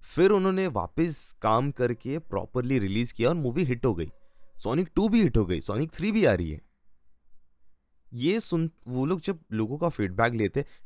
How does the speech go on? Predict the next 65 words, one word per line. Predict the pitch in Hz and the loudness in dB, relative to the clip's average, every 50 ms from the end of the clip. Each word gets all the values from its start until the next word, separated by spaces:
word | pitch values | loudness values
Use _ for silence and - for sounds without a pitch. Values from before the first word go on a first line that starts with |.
| - | -6
and | 151 190 180 160 | -4 -2 2 2
not | 151 151 - - | 0 0 0 -2
just | 196 - - | -4 -2 2
that, | - 113 117 120 143 135 120 | 2 2 2 2 0 2 2
उन्होंने | 117 113 127 139 147 160 | 2 4 4 2 0 0
वो | 160 151 156 | 0 2 2
अगली, | 127 107 101 107 117 139 147 - - - - | 2 2 2 0 0 0 0 -2 -4 -2 -2
अगली | 104 107 110 123 135 | 0 0 2 0 2
सोनिक | - 131 117 110 123 131 - | 2 2 2 2 0 -2 -2
का | - - 147 | 0 0 2
एक | 135 135 151 160 - - - - - - - - | 2 2 2 0 -4 -14 -16 -16 -14 -12 -12 -10
ये | 104 98 107 131 135 139 | -6 2 4 4 4 6
भी | 131 180 175 | 4 2 2
किया | - - 104 95 85 67 | 2 0 0 0 0 0
है | - - - - - | -2 -8 -12 -12 -4
कि | - 135 | 0 0
ईस्टर | 123 - - 175 175 170 | 0 2 2 2 4 4
एग | 165 151 147 | 2 2 2
भी | 156 139 | 0 2
था | 139 135 127 | 4 4 4
दूसरे | 113 110 104 101 - 123 123 | 4 2 0 0 0 -2 -2
एक | 107 113 | -2 -2
मूवी | 107 101 95 95 107 113 | -4 -4 -2 -2 -2 -2
में, | 110 101 85 - - - - - - _ - - - - - - - - | 0 -2 -4 -4 -8 -16 -18 -20 -20 _ -20 -20 -20 -20 -20 -20 -8 -2
कोई | 113 113 | 0 4
याद | 113 110 113 135 147 | 4 4 4 4 4
नहीं | 156 143 | 2 4
आ | 117 | 4
रही | 104 107 | 4 2
है, | 131 156 | 2 2
but, | 147 147 123 | 0 0 0
uh, | - - 58 98 101 98 92 - - 110 117 | -2 -6 -2 0 0 0 0 -2 0 -2 -2
it | - 131 | 2 4
was | 143 147 123 98 | 4 4 4 4
there, | 120 117 107 101 | 4 4 4 4
उन्होंने | 107 117 123 127 139 147 | 2 2 2 2 2 2
उस | 135 - - | 2 0 0
पे | - 151 | -2 0
खुद | - 135 123 | 2 2 0
पे | - - 147 135 | 2 2 0 4
शॉट्स | 139 131 123 - | 4 2 2 4
फायर | - 135 127 131 135 | 2 2 2 4 4
भी | 139 143 | 2 0
किए | 120 107 90 82 - - - - - - - - - - - - - - - - - - - - - - - - - - - | 0 0 -4 -4 -6 -10 -18 -18 -16 -16 -16 -16 -16 -16 -18 -18 -14 -12 -12 -12 -10 -12 -16 -16 -18 -18 -20 -20 -20 -18 -12
कि | - 120 110 110 147 - | -8 -6 -2 -2 -2 -2
खुद | - - 139 135 - - | 0 0 0 0 0 0
पे | - 156 | 0 2
ही | 156 | 2
वो | 147 139 139 | 4 4 4
लोग | 135 139 135 | 2 2 2
ये | 127 127 | 0 0
ले | 127 127 127 | 0 0 2
रहे | 135 151 | 2 2
हैं। | 139 | 2
अगली | 120 113 113 127 131 | 2 2 2 0 2
सोनिक | 127 123 123 127 120 - | 2 2 0 0 0 2
का | 127 123 | 2 2
भी | 120 127 | 2 2
उन्होंने | 117 120 120 120 120 | 2 2 2 2 2
अलग | 113 107 110 - | 2 2 2 0
से | - - 117 | 0 -2 -2
कर | - - 101 87 85 | 0 0 -2 -2 0
दिया | 82 92 90 87 | 0 0 0 0
था, | 90 90 | -2 -4
एक | 90 - - | -6 -6 -12